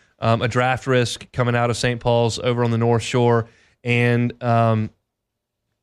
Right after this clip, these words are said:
just a really talented left-handed arm, and he showed all of that yesterday. Uh, the fastball was ninety-four, ninety-five miles an hour at times. Um, he threw it, he threw a really sharp breaking ball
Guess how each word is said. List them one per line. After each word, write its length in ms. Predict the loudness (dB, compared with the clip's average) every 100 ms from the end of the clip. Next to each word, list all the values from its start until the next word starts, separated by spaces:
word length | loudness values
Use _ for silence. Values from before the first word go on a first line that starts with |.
| -8
just 260 | -4 -2
a 100 | -2
really 300 | 0 0 0
talented 460 | -2 -2 0 0 0
left-handed 440 | 0 0 0 2
arm, 280 | 2 2 2
and 80 | 0
he 120 | 0
showed 420 | 0 0 2 0 -2
all 300 | 0 0 2
of 120 | -2 -2
that 280 | 0 -2
yesterday. 600 | 0 0 0 -4 -8 -10 -14 -20 -20 _
Uh, 220 | 0 0
the 60 | 0
fastball 640 | -4 -4 -6 0 2 2
was 220 | 2 -2
ninety-four, 760 | -2 0 2 0 0 0 2 2
ninety-five 760 | 2 0 0 -4 0 2 2 2
miles 280 | 2 2 2
an 80 |
hour 300 | 2 2 2
at 140 | 0 -4
times. 600 | -2 0 2 0 -4 -10 -14 -20 -20 _ -2
Um, 360 | 0 0 -2
he 140 | -2 -2
threw 240 | 0 0
it, 120 | -2 -4
he 120 | -8
threw 220 | -2 -2
a 40 |
really 360 | 0 0 0 0
sharp 540 | -2 -2 2 0 0
breaking 420 | -2 0 0 -2 0
ball 360 | 0 0 -2